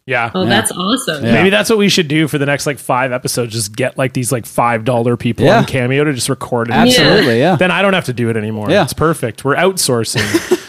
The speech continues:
Speaker 1: Um, so yeah, so donate to us on Patreon dot com slash blockedparty. You can follow us on Twitter at blocked party pod.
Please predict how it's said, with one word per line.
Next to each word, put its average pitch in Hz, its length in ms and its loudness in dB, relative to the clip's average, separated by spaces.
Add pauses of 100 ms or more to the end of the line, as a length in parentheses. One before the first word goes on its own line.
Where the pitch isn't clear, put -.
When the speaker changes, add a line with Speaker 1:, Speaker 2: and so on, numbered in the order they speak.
(140)
Speaker 1:
Um, 160 260 2
so 180 120 2
yeah, 214 160 4
so 165 160 -2
donate 185 320 2
to 175 120 2
us 170 100 0
on 160 100 0
Patreon 160 540 0
dot 143 200 0
com 147 360 0
slash 127 280 -2
blockedparty. 143 540 0
You 131 60 -4
can 127 100 -4
follow 135 220 0
us 123 100 -4
on 123 100 -4
Twitter 127 380 -2
at 120 240 -2
blocked 123 380 0
party 123 280 -2
pod. 151 680 0